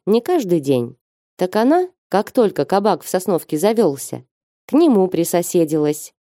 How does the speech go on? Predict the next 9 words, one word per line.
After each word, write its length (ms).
стала 420
закусочницей 1200
и 100
принялась 520
торговать 720
нехитрыми 640
снедями 560
да 140
пряниками, 720